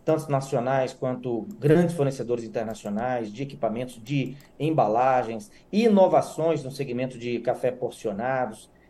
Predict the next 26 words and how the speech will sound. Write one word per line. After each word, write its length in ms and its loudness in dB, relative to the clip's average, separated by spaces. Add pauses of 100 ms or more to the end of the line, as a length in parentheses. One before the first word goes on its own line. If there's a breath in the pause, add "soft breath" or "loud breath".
é, 380 0
além 320 4
de 120 0
todos 600 2
os 140 -14
que 60 -10
estão 220 -2
envolvidos 460 -4
com 300 -8 (280 loud breath)
o 160 0
agronegócio, 760 -2
corretores, 640 -4
fornecedores, 880 -6 (160 soft breath)
comerciantes, 680 0
exportadores 720 0
de 80 -8
café, 500 -2 (340 loud breath)
é, 580 0
enfim, 420 -6 (260)
é, 140 -6
temos 440 2
um 320 0
Em 120 -4
Café 400 2
bastante 840 -2
animador 720 0